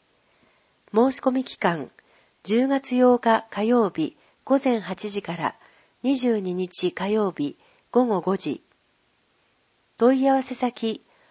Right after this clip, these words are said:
北部子育て支援センター、直通電話五四七七零一。第三回双子ちゃん会、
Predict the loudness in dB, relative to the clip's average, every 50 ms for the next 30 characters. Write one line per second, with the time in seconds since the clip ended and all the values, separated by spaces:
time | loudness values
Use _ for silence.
0 | _ _ _ _ _ 0 0 0 0 -2 -2 -2 -4 -8 -8 -12 -6 -4 0 0
1 | 0 2 2 -2 -2 0 0 2 0 0 0 -2 -2 -2 -2 -2 -4 -6 -4 -2
2 | -2 -2 -4 -6 _ _ _ _ _ _ _ _ _ _ -4 -4 -4 -4 -6 -8
3 | -4 -2 -2 0 0 0 0 0 -2 -2 -2 -2 -2 -4 _ _ _ _ _ _
4 | _ _ 2 6 8 8 8 8 6 4 2 2 0 -4 -12 _ _ _ _ _
5 | _ -4 -2 -2 0 2 0 2 0 0 0 -2 -2 -2 -2 -2 0 0 -2 -4
6 | -6 -8 -10 -8 -8 -8 -10 _ _ _ _ _ _ _ _ _ _ _ _ _
7 | _ _ _ _ _ _ _ _ _ _ _ _ _ _ _ _ _ _ _ _
8 | _ _ _ _ _ 0 2 2 2 2 2 2 2 2 2 0 -4 -2 0 0
9 | 0 0 -2 -6 -4 0 2 2 2 2 0 0 0 0 0 -2 -4 -4 -2 -2
10 | -2 -4